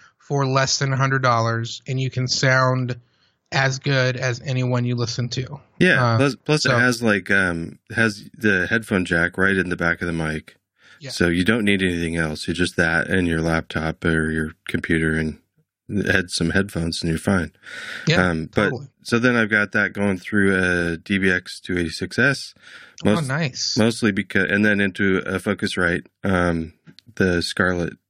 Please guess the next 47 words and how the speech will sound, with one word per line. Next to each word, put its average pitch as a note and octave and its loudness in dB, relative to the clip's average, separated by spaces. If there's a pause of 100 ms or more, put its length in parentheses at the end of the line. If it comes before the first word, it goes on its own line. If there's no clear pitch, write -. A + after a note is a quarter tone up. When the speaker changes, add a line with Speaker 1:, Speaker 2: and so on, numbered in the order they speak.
(400)
Speaker 2:
similar F2+ 0
to F2+ -2
what F2+ -2
you're F#2+ 2
using. F2+ 0 (760)
Speaker 1:
The D#3 -2
Speaker 2:
I - 0
think F#3 0
Speaker 1:
two D3 4
I C#3 2
two F#3 2
or? C3 -2 (300)
Speaker 2:
What C#3+ 2
do G#2+ 4
I F#2+ 4
got? F2+ -2
What A2+ 0
is G2 2
it? - -6 (680)
I G#2 2
don't F#2+ 4
know. E2+ -6
I G2 -4
think D3 0
it's - 0
the F#2 -6
two F2 -2
I E2+ 0
two. E2+ -6 (840)
Speaker 1:
Does D#3+ -2
it E3 2
have, C#3+ -2 (260)
does D#3+ -2
it E3 2
have D3 0
two G3+ -2
mic F#3+ 0
inputs G3 -2
on F#3+ 2
the F#3 0
front G3 0
or C#3 2
one? B2+ 0 (640)
Speaker 2:
Uh, A2 4
it's - -6 (240)
got B2 0
two F#2 0